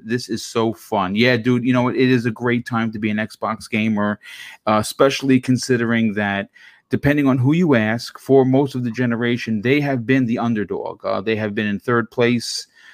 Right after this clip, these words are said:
uh, with the, uh, su-, huge success of Sony. And of course, the w-, w-, out of the gate success of the Nintendo Switch. And they are, I mean, there are only three people really doing this, and they're in third place. And with everything that they have been doing right, it seems as if they are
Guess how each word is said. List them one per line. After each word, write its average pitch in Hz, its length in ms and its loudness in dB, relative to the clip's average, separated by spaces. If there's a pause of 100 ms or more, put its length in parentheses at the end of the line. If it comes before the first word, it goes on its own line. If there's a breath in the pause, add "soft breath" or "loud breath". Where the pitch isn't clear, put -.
(140 loud breath)
uh, 110 160 2
with 107 220 0
the, 107 260 2
uh, 98 60 -2
su-, 107 240 -8
huge 127 520 0
success 117 480 -2
of 104 60 -10
Sony. 95 540 -6 (400 loud breath)
And 117 160 2
of 107 100 -4
course, 120 400 -2
the - 320 -4
w-, 120 220 -16
w-, 123 220 -14
out 156 180 0
of 160 60 -4
the 147 80 0
gate 131 260 0
success 120 480 -6
of 117 240 -4
the 110 100 -2
Nintendo 110 640 0
Switch. - 640 -2 (320 loud breath)
And 139 340 0
they 147 140 2
are, 175 240 2
I 147 160 -4
mean, 151 140 -2
there 147 100 0
are 147 80 0
only 156 220 -2
three 147 240 -2
people 135 320 0
really 131 260 4
doing 135 280 0
this, 107 140 -2
and 107 80 -2
they're 127 160 2
in 135 60 0
third 123 260 -2
place. - 380 -4
And 101 420 -4
with 110 200 -2
everything 165 400 -2
that 139 100 0
they 127 140 4
have 123 100 0
been 113 160 0
doing 101 420 -2
right, 95 480 -6 (360 loud breath)
it 120 120 0
seems 139 360 -2
as 113 100 -6
if 110 160 -2
they 120 160 4
are 117 300 4